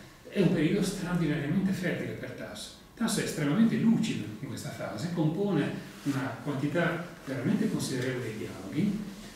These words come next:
compone moltissime rime. Io non vi ho riportato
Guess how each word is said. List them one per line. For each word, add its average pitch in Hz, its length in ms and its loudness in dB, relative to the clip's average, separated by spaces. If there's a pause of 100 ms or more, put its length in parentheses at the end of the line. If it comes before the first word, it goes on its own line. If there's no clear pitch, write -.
(180)
compone 160 380 6
moltissime 143 720 4
rime. 95 300 -4 (440)
Io 143 140 4
non 131 100 0
vi 127 60 -2
ho 123 60 -2
riportato 135 680 -2